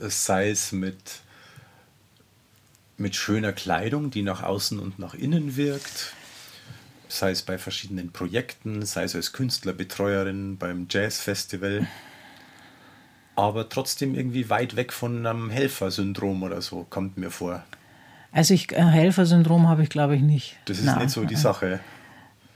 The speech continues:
Speaker 2: na, ähm, weil ich kann gut auf mich selber schauen auch, äh, und es geht um die Freude, um die echte Freude,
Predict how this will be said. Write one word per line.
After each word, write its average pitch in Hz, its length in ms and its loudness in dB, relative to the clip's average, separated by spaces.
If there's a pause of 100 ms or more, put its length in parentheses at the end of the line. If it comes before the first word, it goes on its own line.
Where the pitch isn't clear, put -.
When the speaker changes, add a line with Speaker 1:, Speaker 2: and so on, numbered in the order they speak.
(120)
Speaker 2:
na, 165 500 6
ähm, 165 600 8 (120)
weil 165 320 6
ich - 140 4
kann 190 460 8 (180)
gut 240 340 8
auf 170 240 6
mich 196 220 8
selber 202 580 8
schauen 196 540 8
auch, 202 680 4
äh, 180 540 2 (760)
und 180 440 6 (1300)
es - 260 4
geht 240 320 6
um 220 200 12
die 196 120 10
Freude, 170 720 8
um 170 160 10
die 170 120 8
echte 190 420 4
Freude, 208 760 8